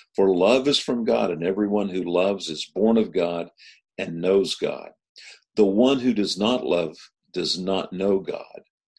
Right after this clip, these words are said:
for God is love." God is love. That's what we have to do. Now, I have some ideas on the racial things, as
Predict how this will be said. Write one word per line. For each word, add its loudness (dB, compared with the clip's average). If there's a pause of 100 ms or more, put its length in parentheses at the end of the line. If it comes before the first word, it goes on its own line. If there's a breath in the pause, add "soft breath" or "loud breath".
(140)
for 2
God -2 (140)
is -8 (180)
love." -10 (1500 soft breath)
God 0
is -4
love. -8 (1040)
That's 0
what 0
we -4
have -8
to -16
do. -12 (800)
Now, 4
I 4
have 4
some 2
ideas 2
on -6
the -10
racial 0
things, -4
as -6